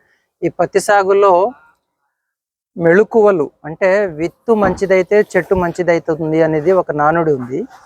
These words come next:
ఈ నానుడి ప్రకారంగా కనుక చూసుకున్నట్లయితే ప్రతి రైతు, సన్నకారు కావచ్చు, చిన్నకారు రైతులు, పెద్ద రైతులు, ఏ రైతైనా సరే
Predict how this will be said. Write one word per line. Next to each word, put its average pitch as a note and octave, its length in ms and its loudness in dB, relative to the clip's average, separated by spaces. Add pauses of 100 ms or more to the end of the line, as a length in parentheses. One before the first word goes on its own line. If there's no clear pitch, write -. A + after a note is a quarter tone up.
(280)
ఈ E3+ 60 -2
నానుడి F3+ 400 2
ప్రకారంగా F#3 480 -2
కనుక E3+ 200 -4 (160)
చూసుకున్నట్లయితే D#3+ 600 -6
ప్రతి F#3+ 420 0
రైతు, F3 480 2
సన్నకారు D#3+ 460 0
కావచ్చు, D#3 340 0
చిన్నకారు D3+ 320 -2
రైతులు, D3+ 300 -2
పెద్ద C#3+ 240 -4
రైతులు, D3+ 340 0
ఏ D#3 200 4
రైతైనా F3 420 0
సరే A3+ 420 -4